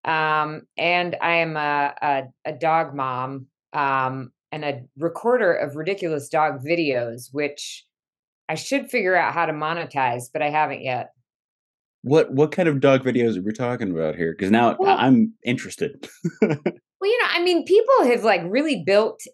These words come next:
Speaker 1: a, uh, a whole, uh, industry out of, like, putting their dogs on Instagram. And I think they, well, I know they make money off of it. And I have two dogs named Norma Jean,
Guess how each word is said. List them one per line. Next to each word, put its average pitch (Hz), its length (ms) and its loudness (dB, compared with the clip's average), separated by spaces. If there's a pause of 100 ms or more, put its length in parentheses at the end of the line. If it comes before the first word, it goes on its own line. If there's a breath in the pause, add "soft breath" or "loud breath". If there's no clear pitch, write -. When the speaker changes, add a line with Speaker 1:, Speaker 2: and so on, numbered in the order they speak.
Speaker 1:
a, 180 320 2
uh, 135 400 0 (260)
a 180 60 -2
whole, 214 560 2 (280)
uh, - 60 -8 (500)
industry 185 840 -2
out 185 180 2
of, 175 120 -2
like, 165 200 0
putting 285 220 -2
their 175 160 -4
dogs 208 380 -2
on 160 140 -6
Instagram. 160 800 -4 (680)
And 180 380 0
I 185 140 0
think 233 280 -6
they, 196 360 0
well, 175 140 0
I 156 120 0
know 220 240 -4
they 185 80 -4
make 147 240 -10
money 180 300 -2
off 123 220 -4
of 135 120 -10
it. 156 200 -2 (340)
And 202 120 -4
I 226 100 0
have 262 260 -2
two 247 140 -6
dogs 170 360 2
named 165 340 -6
Norma 190 340 -4
Jean, 170 580 -6